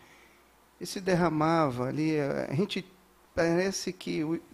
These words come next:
eu tinha certeza que o Espírito Santo se arrumava, arrumava tudo pra na hora H, aquela hora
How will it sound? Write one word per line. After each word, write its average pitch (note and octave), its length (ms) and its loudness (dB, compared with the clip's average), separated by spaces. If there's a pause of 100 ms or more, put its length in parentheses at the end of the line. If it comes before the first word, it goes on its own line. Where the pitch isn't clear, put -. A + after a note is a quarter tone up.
(180)
eu E3+ 140 -2
tinha G#3+ 180 -2
certeza G3 420 0
que - 100 -12
o E3+ 40 0
Espírito E3 400 -4
Santo E3 240 -6
se - 80 -2
arrumava, D3 420 -2 (540)
arrumava F3+ 420 6
tudo F#3+ 500 0
pra F3 260 4
na F3+ 220 6
hora A#3 360 8
H, C#3+ 680 6
aquela G3 440 4
hora C#3 560 8